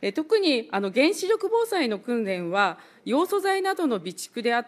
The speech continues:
たり、え、放射線に対する知識など、三十キロ圏内と三十キロ圏外では大きく知識で異なることは、二千十一年三月十一日の東電福島第一原発事故でも明らかとなっています。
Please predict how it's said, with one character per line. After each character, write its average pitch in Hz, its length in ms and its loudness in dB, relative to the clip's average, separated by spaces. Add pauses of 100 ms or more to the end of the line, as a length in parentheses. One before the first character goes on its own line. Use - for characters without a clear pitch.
た 180 120 -2
り、 180 440 -4
え、 185 140 -4
放 330 220 -2
射 392 120 -2
線 381 200 -2
に 370 120 -2
対 349 180 0
す 339 120 -4
る 247 80 -2
知 269 160 -8
識 - 200 -8
な 175 160 -6
ど、 190 360 -2
三 311 280 4
十 370 140 -2
キ - 140 -4
ロ 381 100 0
圏 403 260 0
内 214 220 2
と 190 300 0
三 302 280 6
十 302 140 -4
キ - 260 -2
ロ 285 140 0
圏 339 300 6
外 185 240 2
で 254 140 6
は 190 320 4
大 403 160 4
き - 120 -20
く 262 100 -6
知 240 160 -8
識 - 220 -8
で 175 180 0
異 202 160 -4
な 247 120 2
る 220 100 -4
こ 180 100 -4
と 190 140 -2
は、 208 280 2 (420)
二 226 80 -2
千 302 220 6
十 233 120 -2
一 254 180 -2
年 196 160 2
三 294 180 2
月 214 220 -4
十 214 140 -4
一 220 180 -4
日 226 240 -2
の 180 260 0 (160)
東 330 160 4
電 220 200 2
福 - 180 -4
島 196 240 -2
第 233 200 2
一 285 140 -2
原 349 240 0
発 349 200 -2
事 381 100 -2
故 349 140 0
で 233 100 0
も 180 240 -4
明 196 180 -8
ら 247 100 0
か 196 120 -4
と 165 140 -6
な 196 120 -6
っ 208 40 -12
て - 200 -10
い 165 60 -6
ま 180 180 -8
す。 170 200 -8